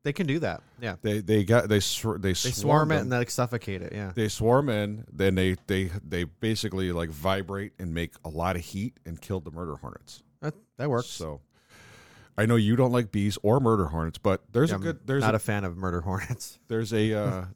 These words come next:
Speaker 2: there's
Speaker 1: fan.
Speaker 2: <laughs>
Speaker 1: I, you know,
Speaker 2: Other
Speaker 1: I, I've, I've come at, in my age, I've come to realize that it's, it's yellow jackets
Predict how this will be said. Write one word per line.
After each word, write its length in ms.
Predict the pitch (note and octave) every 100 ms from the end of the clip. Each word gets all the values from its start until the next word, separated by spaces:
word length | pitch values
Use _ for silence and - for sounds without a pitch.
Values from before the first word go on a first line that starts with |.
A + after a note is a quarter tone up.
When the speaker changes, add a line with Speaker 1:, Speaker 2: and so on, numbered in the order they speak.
| E2
Speaker 2:
there's 300 | A2 A2+ G#2+
Speaker 1:
fan. 260 | F2+ F#2+ G2 - - -
Speaker 2:
<laughs> 120 | C#3+ - - - -
Speaker 1:
I, 160 | G#3 D#3+ C#3+
you 100 | F3+
know, 100 | G3+
Speaker 2:
Other 180 | F3 F3+
Speaker 1:
I, 60 | E3
I've, 200 | D#3 -
I've 200 | D3 -
come 300 | E3+ E3 D3+
at, 260 | B2+ C#3
in 160 | C3 C3+
my 140 | B2+
age, 360 | A#2+ A#2 B2 A2
I've 180 | G#2 F#2+
come 260 | A2+ A2
to 140 | G#2 G#2+
realize 460 | G#2+ G#2 G2 G2 F2+
that 180 | F#2+
it's, 400 | F2+ F2 - - -
it's 320 | A2 - - -
yellow 340 | G#2 A#2 C3+
jackets 680 | B2+ C#3+ D3+ E3 - -